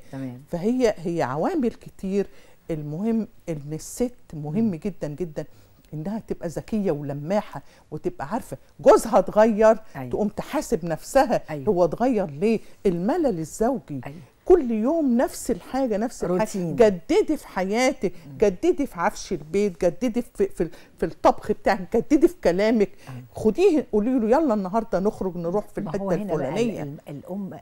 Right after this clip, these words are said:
Speaker 1: الأم أو الزوجة دايما تقول: "هو العبء كله عليا، هو أنا كل حاجة عليا، هو ملوش".
Speaker 2: على
Speaker 1: أنا عايزة
Speaker 2: فكرة،
Speaker 1: أقول لك حاجة، أنت لو
Speaker 2: لكل
Speaker 1: بدأتي هو
Speaker 2: فعل
Speaker 1: هي-، هو
Speaker 2: رد
Speaker 1: هيكمل.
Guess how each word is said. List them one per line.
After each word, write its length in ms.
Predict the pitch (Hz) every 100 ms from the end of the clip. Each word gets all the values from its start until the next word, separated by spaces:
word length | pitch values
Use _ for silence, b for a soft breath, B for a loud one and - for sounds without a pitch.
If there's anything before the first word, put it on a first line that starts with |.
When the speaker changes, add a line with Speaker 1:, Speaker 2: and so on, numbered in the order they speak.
| -
Speaker 1:
الأم 440 | - - 175 147 -
أو 100 | 123
الزوجة 500 | 120 113 143 139 139 131 -
دايما 280 | 151 165 131
تقول: 200 | - 175 -
"هو 80 | 151
العبء 260 | 131 151 180 -
كله 220 | 151 135
عليا، 320 | 117 120 120 - _ b b b
هو 140 | 160 202
أنا 100 | 190
كل 220 | 170 151
حاجة 220 | - 147
عليا، 280 | 123 135 135
هو 160 | 226
ملوش". 440 | 175 156 175 170 -
Speaker 2:
على 240 | - 165 160
Speaker 1:
أنا 120 | 226 233
عايزة 140 | 277
Speaker 2:
فكرة، 80 | 247
Speaker 1:
أقول 120 | 262
لك 100 | 240
حاجة، 360 | - 220 196 -
أنت 160 | 277
لو 100 | 247
Speaker 2:
لكل 80 | 233 233
Speaker 1:
بدأتي 260 | 311 381
هو 200 | 269 320
Speaker 2:
فعل 180 | 320 -
Speaker 1:
هي-، 80 | 233
هو 40 |
Speaker 2:
رد 220 | 220 269
Speaker 1:
هيكمل. 120 | 254